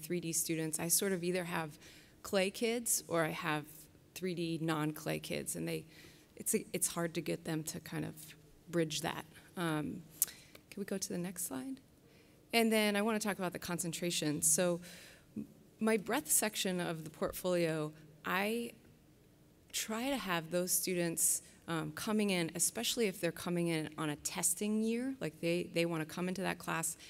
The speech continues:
and they wanna submit their portfolio that year, that they're actually done their breadth work when they walk into my door. And so the way that happens is when students forecast, I have meetings with them before the school year even ends, and I look at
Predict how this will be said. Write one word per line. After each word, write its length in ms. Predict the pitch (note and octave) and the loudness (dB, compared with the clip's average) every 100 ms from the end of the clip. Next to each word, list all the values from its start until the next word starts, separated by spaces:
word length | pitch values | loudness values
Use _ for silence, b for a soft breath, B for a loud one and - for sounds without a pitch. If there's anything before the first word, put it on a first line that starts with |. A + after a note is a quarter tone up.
| B | B
and 160 | - E3 | -4 0
they 80 | E3 | 2
wanna 220 | E3 D#3 | 2 2
submit 420 | D3+ F3 D#3 D#3+ | 0 0 -2 -4
their 100 | E3 | -4
portfolio 640 | D#3+ D3+ - - D#3+ F3 | -4 -8 -8 -4 -2 0
that 220 | F3+ G3 G#3 | -2 -4 -2
year, 280 | G#3 A3+ A3 B B B - | -2 -4 -8 B B B -2
that 200 | F3+ E3+ | 0 4
they're 260 | F#3+ F#3+ F#3+ | 6 6 4
actually 400 | D#3+ - F3 D#3 D3+ - | 2 0 0 -2 -6 -2
done 420 | F3+ E3 E3 E3 | 2 4 4 4
their 160 | E3 D#3+ | 2 0
breadth 340 | D#3+ D#3+ - | -2 -6 -4
work 200 | D#3 D3+ - | -6 -6 -4
when 160 | E3 | -4
they 140 | E3 D#3+ | 0 0
walk 300 | D#3 D3+ D#3+ | -2 -2 -4
into 160 | D#3 | -2
my 160 | D3+ D3+ | -2 -2
door. 360 | D3 - E3+ - B B | -4 -4 -6 -8 B B
And 100 | - | -2
so 160 | E3+ F3+ | 0 2
the 120 | F3 | 4
way 160 | E3 F#3 | 6 6
that 180 | F3+ F3+ | 4 0
happens 580 | - - G3 F3+ F3 - | 0 0 2 2 2 2
is 440 | F3 D#3+ D#3 D3+ | 2 2 2 0
when 180 | D#3+ D#3 | 0 2
students 400 | D#3 - G3 F#3+ | 2 4 2 0
forecast, 720 | - G3+ G3+ F3+ E3+ - - B B B B B | 0 -2 0 -2 0 0 -2 B B B B B
I 80 | - | -4
have 220 | F3+ F#3 | -2 0
meetings 440 | F#3 B3+ B3+ B3 A#3 | 4 6 6 4 2
with 140 | A3 | 0
them 300 | A3 G3 G3 | 2 2 2
before 360 | F#3 F3 - G3+ | 0 -4 0 2
the 80 | A3 | 4
school 240 | - G3+ | 4 4
year 180 | G3 E3+ | 4 2
even 280 | - F#3+ G3 | 0 0 0
ends, 520 | D#3 D#3+ F3 - - B B | 2 2 4 4 2 B B
and 120 | D#3+ D#3+ | -4 -2
I 60 | |
look 240 | D#3+ F#3+ G3 | -2 -2 -2
at 140 | F#3 | -2